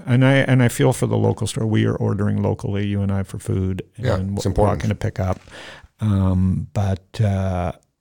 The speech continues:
Speaker 1: but that's the reality. That's Jeff, like, the guy no one wants retail, you know, comes from second generation Target family and, uh, knows retail. But when the number is zero, don't think you're smarter than the market.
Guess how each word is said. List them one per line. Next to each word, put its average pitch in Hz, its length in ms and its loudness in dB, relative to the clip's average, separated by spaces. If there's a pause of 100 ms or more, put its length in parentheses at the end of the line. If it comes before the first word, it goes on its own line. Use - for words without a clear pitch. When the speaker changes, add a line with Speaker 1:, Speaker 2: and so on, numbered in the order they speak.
(420)
Speaker 1:
but 110 240 -6
that's 107 220 -2
the - 100 -6
reality. - 460 -4
That's 117 240 -2
Jeff, - 420 -4
like, 123 220 -4
the 113 100 -2
guy 107 220 0 (200)
no 113 440 -2
one 101 180 2
wants 101 240 0
retail, 104 420 0
you 110 80 2
know, 101 280 2
comes 110 240 -2
from 101 240 -4 (160)
second 110 320 -2
generation 101 560 2
Target 107 380 -2
family 98 540 0 (460)
and, 98 480 0
uh, 101 80 -2
knows 104 340 2
retail. 104 440 2
But 98 240 -2
when 120 240 2
the 101 80 2
number 104 360 4
is 135 100 4
zero, 127 420 4 (960)
don't 107 180 0
think 113 180 2
you're 107 80 0
smarter 98 420 2
than 92 220 0
the 90 60 2
market. 90 400 -2